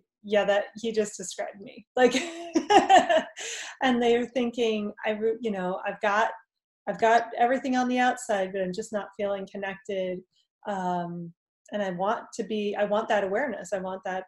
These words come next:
opening for myself." How can they get in touch with you, Jeffrey?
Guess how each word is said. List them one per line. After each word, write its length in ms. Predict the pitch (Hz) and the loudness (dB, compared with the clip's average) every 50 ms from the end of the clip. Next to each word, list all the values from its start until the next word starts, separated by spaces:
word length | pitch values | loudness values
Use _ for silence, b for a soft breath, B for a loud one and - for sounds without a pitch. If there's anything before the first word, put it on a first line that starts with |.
| - | -8
opening 500 | 214 214 214 - 214 180 170 170 170 175 - b b b _ _ - | -8 -8 -6 -6 -6 -6 -6 -8 -10 -14 -16 b b b _ _ -4
for 120 | 208 185 | -4 -2
myself." 360 | 180 180 180 180 - 185 180 - - | -2 -2 -4 -4 -4 -6 -8 -4 -2
How 100 | 247 254 | -2 -2
can 200 | 254 - 254 233 | -2 -2 -4 -2
they 200 | 226 220 214 202 | -2 -2 -2 -2
get 180 | 208 202 - - | -4 -4 -6 -6
in 60 | 190 | -8
touch 220 | - 180 - - - | -10 -10 -12 -10 -12
with 140 | 202 - - | -16 -16 -18
you, 60 | 226 | -20
Jeffrey? 360 | - - - - - 214 214 | -20 -20 -20 -20 -20 -20 -20